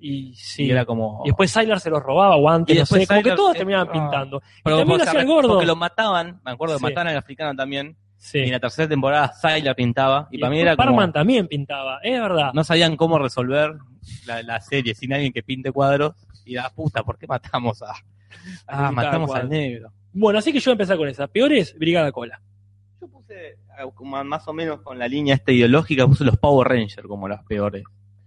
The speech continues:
Speaker 1: Bueno,
Speaker 2: Porque,
Speaker 1: claro, sí.
Speaker 2: ah, que pese a que me gust-, me gustaba cuando era, cuando era
Speaker 1: Ujú.
Speaker 2: chico,
Speaker 1: Eh.
Speaker 2: aparte me, me, me, me causaba mucho rechazo a veces la, la baja calidad que tenía.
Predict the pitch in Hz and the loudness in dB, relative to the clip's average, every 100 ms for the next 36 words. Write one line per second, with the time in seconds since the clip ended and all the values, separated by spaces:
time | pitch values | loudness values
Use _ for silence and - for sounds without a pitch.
0 | _ _ _ _ _ - 131 113 113 - | _ _ _ _ _ -6 -6 -6 -12 -20
1 | _ _ _ _ - 127 117 120 117 117 | _ _ _ _ -2 0 0 -2 -2 -2
2 | 117 - 147 160 139 120 120 120 - - | -4 -10 -8 -6 -2 0 2 2 0 -2
3 | 120 120 - 170 139 117 117 120 120 110 | 0 0 2 4 4 4 4 4 4 2
4 | 107 - 110 113 120 113 - 139 - 127 | -2 -8 -8 -6 -6 -8 -8 -8 -2 -4
5 | 151 _ 143 131 160 _ _ _ 131 165 | -4 _ -6 -6 -8 _ _ _ -2 0
6 | 220 196 151 127 127 123 123 120 123 123 | 0 -2 -4 -6 -8 -6 -6 -4 -4 -4
7 | 127 123 120 127 - 185 185 190 165 135 | -2 -2 0 0 2 2 2 2 2 0
8 | 107 165 156 139 143 - 127 110 - 113 | 0 -2 2 2 2 -2 -4 -6 -6 -4
9 | 110 123 - 113 110 110 123 113 110 104 | -2 -4 -6 -10 -8 -4 -2 -4 -8 -8
10 | 113 110 101 | -6 -6 -6